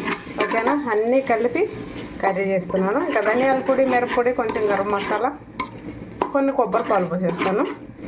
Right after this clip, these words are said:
పిల్లలకి ఇది చాలా అంటే చాలా, చాలా, చాలా హెల్దీ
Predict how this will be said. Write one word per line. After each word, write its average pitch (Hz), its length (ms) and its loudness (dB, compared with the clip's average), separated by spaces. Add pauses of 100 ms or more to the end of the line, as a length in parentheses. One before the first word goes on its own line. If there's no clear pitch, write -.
(220)
పిల్లలకి 285 440 4
ఇది 247 120 -2 (100)
చాలా 226 420 4
అంటే 214 180 0 (100)
చాలా, 208 280 2 (120)
చాలా, 196 240 2 (140)
చాలా 190 220 2 (100)
హెల్దీ 190 280 0